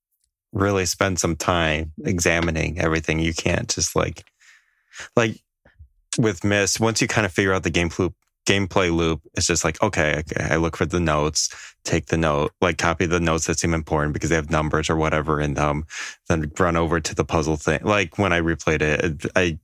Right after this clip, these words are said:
kinda, like, could pick out easily, like, what are the important things I need to know, blah, blah, blah, run over to the puzzle,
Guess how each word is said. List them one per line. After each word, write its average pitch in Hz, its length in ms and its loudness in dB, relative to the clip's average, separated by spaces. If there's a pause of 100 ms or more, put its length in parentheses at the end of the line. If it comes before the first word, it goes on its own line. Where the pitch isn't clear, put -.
(120)
kinda, 87 360 0
like, 80 260 0 (400)
could - 220 0
pick - 220 -2
out 85 260 2
easily, 87 400 0
like, 76 260 0 (340)
what 95 260 2
are 95 100 2
the 92 140 2
important 90 400 0
things 80 200 0
I 78 60 0
need 80 220 0
to 85 60 0
know, 87 460 2 (840)
blah, 95 120 4
blah, 90 120 2
blah, 117 460 2 (100)
run 95 180 2
over 85 160 0
to - 100 -6
the 85 100 -2
puzzle, 98 800 0